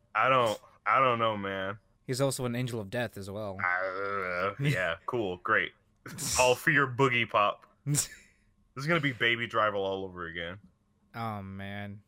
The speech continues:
Speaker 1: Where the whole thing's, like, super cool, but the name just, just completely pulls you out of the experience.
Speaker 2: I swear, I think that they should, they should just come out with an edgy, with an edgy, like, tag.
Speaker 1: Yeah, just, uh, <laughs> yeah.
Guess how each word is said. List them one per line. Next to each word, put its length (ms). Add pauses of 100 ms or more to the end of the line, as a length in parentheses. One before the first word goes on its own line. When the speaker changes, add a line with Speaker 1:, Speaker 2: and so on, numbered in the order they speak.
(180)
Speaker 1:
Where 160
the 100
whole 220
thing's, 300
like, 180
super 280
cool, 300
but 180
the 80
name 400
just, 360 (340)
just 200 (140)
completely 540
pulls 280
you 140
out 100
of 100
the 180 (300)
experience. 720 (160)
Speaker 2:
I 80
swear, 180
I 40
think 180
that 240
they 180
should, 220
they 80
should 180
just 140
come 100
out 60
with 100
an 100
edgy, 520
with 280
an 120
edgy, 260
like, 260 (280)
tag. 460 (920)
Speaker 1:
Yeah, 220
just, 320 (200)
uh, 140 (300)
<laughs> 320
yeah. 680